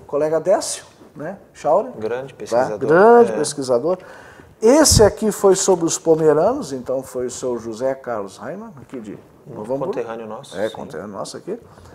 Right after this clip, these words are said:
Speaker 1: E também colocamos aqui uma família que não imigrou.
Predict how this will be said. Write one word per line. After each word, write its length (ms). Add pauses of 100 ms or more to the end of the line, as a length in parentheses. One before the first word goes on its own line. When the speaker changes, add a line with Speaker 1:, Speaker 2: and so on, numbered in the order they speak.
(1300)
Speaker 1:
E 140
também 380
colocamos 580
aqui 180
uma 160
família 520
que 180
não 240
imigrou. 600